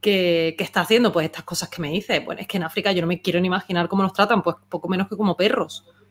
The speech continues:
Eh, y cómo tratan a las mujeres, cómo tratan también a, a la minoría esta de los uigures,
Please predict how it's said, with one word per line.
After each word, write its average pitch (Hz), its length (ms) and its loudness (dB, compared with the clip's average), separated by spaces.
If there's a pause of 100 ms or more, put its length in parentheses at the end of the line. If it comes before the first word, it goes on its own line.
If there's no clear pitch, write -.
(960)
Eh, 196 360 6
y 180 80 4
cómo 180 240 4
tratan 185 380 4
a 180 40 4
las 170 80 4
mujeres, 220 380 4
cómo 202 180 4
tratan 185 300 4
también 170 260 2
a, 180 200 2 (180)
a 196 120 0
la 180 140 0
minoría 170 480 2
esta 185 220 0
de 170 80 2
los 170 180 0
uigures, 202 680 4